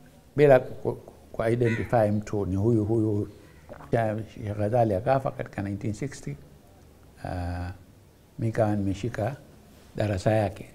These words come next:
Alikuwa na darasa yake tafsiri ya Qur'ani. Mimi nika-, nikashika darasa ile ya tafsiri ya Qur'ani, ah, nineteen sixty. Niliingia kwenye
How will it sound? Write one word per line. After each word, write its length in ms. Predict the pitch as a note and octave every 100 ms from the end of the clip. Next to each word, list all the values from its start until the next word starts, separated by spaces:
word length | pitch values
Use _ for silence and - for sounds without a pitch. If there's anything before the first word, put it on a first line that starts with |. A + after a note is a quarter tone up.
| -
Alikuwa 260 | A2+ G#2+ G#2+
na 120 | F#2
darasa 460 | A#2 G2+ G2+ F#2+ B2+
yake 220 | A#2+ G#2
tafsiri 340 | F#2+ - A2+
ya 60 | F#2+
Qur'ani. 400 | F#2+ F#2+ G#2 E2 - - - - - - - -
Mimi 260 | G#2 G#2 G2
nika-, 360 | F#2 - G2+ B2+ - - - - - - - -
nikashika 520 | G2 F#2 F2+ - A2 F#2+
darasa 340 | F#2+ G2 A#2
ile 140 | A#2+
ya 80 | A2
tafsiri 360 | A#2+ - - A2+
ya 80 | G#2+
Qur'ani, 480 | G#2+ - C3 C#3 C3+ - - - - - -
ah, 360 | G#2+ G#2 G#2 G#2 A#2+ F#2
nineteen 300 | F#2 G2 G2
sixty. 480 | - - - C#2 - - - - - - -
Niliingia 420 | G#2 G2+ G#2 A2
kwenye 340 | G#2 G2+ A2